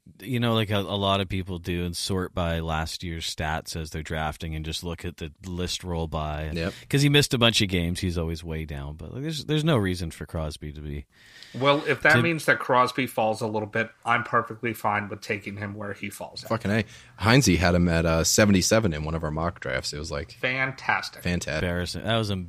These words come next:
Speaker 1: that was embarrassing
Speaker 2: Yeah,
Speaker 1: to the rest
Speaker 2: I w-,
Speaker 1: of
Speaker 2: I
Speaker 1: us.
Speaker 2: felt shameful.
Speaker 1: <laughs>
Speaker 3: The, the only, the only thing I'm fading him on is dynasty leagues, and that's about it.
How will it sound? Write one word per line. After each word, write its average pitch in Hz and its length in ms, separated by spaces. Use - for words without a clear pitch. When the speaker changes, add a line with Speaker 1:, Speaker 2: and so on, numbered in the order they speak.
Speaker 1:
that 104 120
was 113 140
embarrassing 92 580
Speaker 2:
Yeah, 78 200
Speaker 1:
to 82 40
the 85 60
rest 82 120
Speaker 2:
I - 20
w-, 92 180
Speaker 1:
of - 60
Speaker 2:
I 87 60
Speaker 1:
us. 85 80
Speaker 2:
felt 80 160
shameful. 78 520
Speaker 1:
<laughs> - 60
Speaker 3:
The, 151 200
the 139 220
only, 156 260
the 135 220
only 147 200
thing 143 200
I'm 135 120
fading 123 300
him 120 180
on 117 360
is 113 260
dynasty 110 460
leagues, 104 380
and 107 80
that's 107 200
about 101 240
it. 90 140